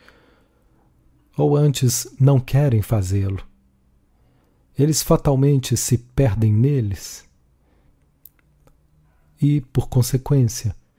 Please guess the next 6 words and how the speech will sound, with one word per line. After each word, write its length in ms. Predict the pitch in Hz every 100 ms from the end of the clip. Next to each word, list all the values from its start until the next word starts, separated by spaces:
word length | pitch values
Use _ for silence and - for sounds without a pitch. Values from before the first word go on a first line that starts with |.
| _ _
não 220 | 123 139
podem 540 | 131 139 139 120 117 123 -
atingir 720 | 131 - 143 123 131 123 - - _ _ _
a 100 | -
autoidentificação 1500 | 120 123 143 127 123 110 107 120 - - - 113 - 127 117
adequada. 720 | 101 101 - 104 92 92 95